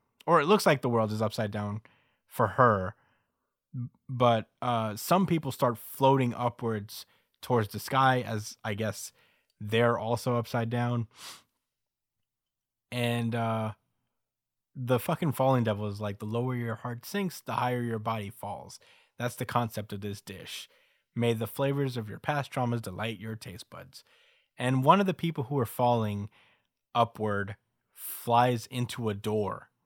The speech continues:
which I guess leads to hell, 'cause I remember those doors being a thing. Um,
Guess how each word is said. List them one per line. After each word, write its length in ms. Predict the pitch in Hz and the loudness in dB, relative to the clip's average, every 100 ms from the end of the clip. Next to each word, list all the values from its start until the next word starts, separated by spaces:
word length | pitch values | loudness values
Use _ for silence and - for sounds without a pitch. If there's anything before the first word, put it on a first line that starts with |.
| _ | _
which 260 | 113 104 - | -8 -8 -8
I 120 | - | -10
guess 320 | 104 107 113 - | -6 -4 -4 -4
leads 320 | 110 113 - | -6 -6 -6
to 100 | 104 | -8
hell, 460 | 135 101 175 - _ _ _ _ _ _ _ _ _ _ | -6 -4 -6 -8 _ _ _ _ _ _ _ _ _ _
'cause 120 | - | 0
I 80 | 113 | 4
remember 260 | 123 131 127 | 6 4 4
those 220 | 123 113 | 2 2
doors 240 | 117 113 | 0 0
being 260 | 107 110 101 | 0 -2 -2
a 60 | 101 | -4
thing. 340 | 104 101 123 - _ _ _ _ _ - - - - | -6 -2 -2 -4 _ _ _ _ _ -20 -20 -14 -2
Um, 520 | 117 113 110 107 | 0 2 0 -2